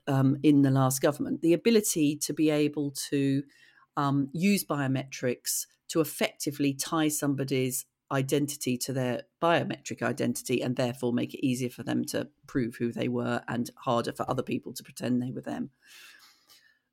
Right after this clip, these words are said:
That made sense then, it makes sense now.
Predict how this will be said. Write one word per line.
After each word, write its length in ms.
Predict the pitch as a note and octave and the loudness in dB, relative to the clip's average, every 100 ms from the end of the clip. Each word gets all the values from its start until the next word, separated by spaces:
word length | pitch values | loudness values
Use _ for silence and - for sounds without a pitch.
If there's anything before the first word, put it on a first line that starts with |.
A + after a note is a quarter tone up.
| - | 2
That 160 | A3 - | 4 4
made 240 | F3+ - | 0 -2
sense 460 | - E3 C#3+ - - | -2 0 0 -2 -4
then, 260 | E3+ D#3 D3+ | 0 2 2
it 120 | D#3+ | 0
makes 240 | D#3 D3 - | 0 -2 -2
sense 320 | C3 C3 - | -2 -2 -2
now. 520 | D3+ D3+ D3 C#3+ C#3+ | 0 2 2 0 -2